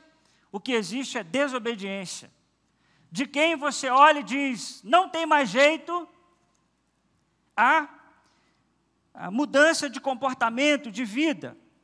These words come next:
E hoje eu queria compartilhar com os irmãos esse texto. Abra sua Bíblia comigo em Jonas, no capítulo primeiro, nós leremos os versículos quatro a dezessete.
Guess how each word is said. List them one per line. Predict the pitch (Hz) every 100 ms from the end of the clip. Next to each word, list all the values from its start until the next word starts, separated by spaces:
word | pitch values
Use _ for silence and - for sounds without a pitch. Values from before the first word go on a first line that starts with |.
| _ _ _ _ -
E | 285
hoje | 381 285 339
eu | 339 339
queria | 339 277 320
compartilhar | 294 269 269 262 247 262
com | 247
os | 240
irmãos | 220 214 277 262 220
esse | - 202
texto. | 262 269 208 - - 127 _ _ _ _ _
Abra | 196 247 262
sua | - 220
Bíblia | 214 208
comigo | 202 190 233 214
em | 214
Jonas, | 170 233 226 160 139 170
no | 196
capítulo | 190 220 220 220
primeiro, | 208 190 208 240 208 160
nós | 190 208
leremos | 220 202 240 220
os | 208
versículos | 190 180 - 202 180
quatro | - 214 220 202
a |
dezessete. | 170 175 - 254 226 - - -